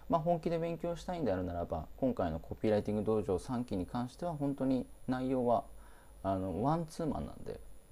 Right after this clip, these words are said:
うん。まあ、ぜひご検討いただければなと思います。まあ、あとはもう実際に、なんだろうな、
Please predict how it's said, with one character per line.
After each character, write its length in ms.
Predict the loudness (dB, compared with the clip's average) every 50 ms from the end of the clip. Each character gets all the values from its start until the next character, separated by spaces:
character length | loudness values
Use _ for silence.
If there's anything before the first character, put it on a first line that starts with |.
| -12 -12 -10 -10 -12 -14 -16 -18 -18 -20 -16 -10 -8
う 40 |
ん。 200 | -6 -6 -6 -8 -10 -14 -16 -16 -16 -18 -18 -20 -20 -20 -18 -16 -16 -16 -16 -16 -18 -18 -18 -18 -6 -2
ま 100 | 0 2
あ、 20 |
ぜ 120 | 2 2 0
ひ 100 | -2 -6 -2
ご 100 | -2 0
検 240 | 0 2 0 2 0
討 80 | 0 0
い 20 |
た 100 | 0 0
だ 100 | -2 -2
け 80 | -2 -2
れ 80 | -2
ば 120 | -2 -2 -2
な 120 | -4 -4
と 100 | -4 -4
思 80 | -6 -6 -4
い 20 |
ま 100 | -6 -8
す。 120 | -8 -10 -14 -6 2
ま 140 | 4 4 6
あ、 60 | 6
あ 60 | 4
と 100 | 4 4
は 80 | 4 6
も 140 | 8 6 6
う 60 | 6
実 120 | 4 2
際 260 | 0 0 -2 0 0 2
に、 300 | 2 2 2 0 0 -4 -6 -14 -14 -14 -14 -10 -6
な 80 | -4 -4
ん 40 | -2
だ 60 | -2
ろ 80 | -2
う 40 | 0
な、 160 | -2 -2 -4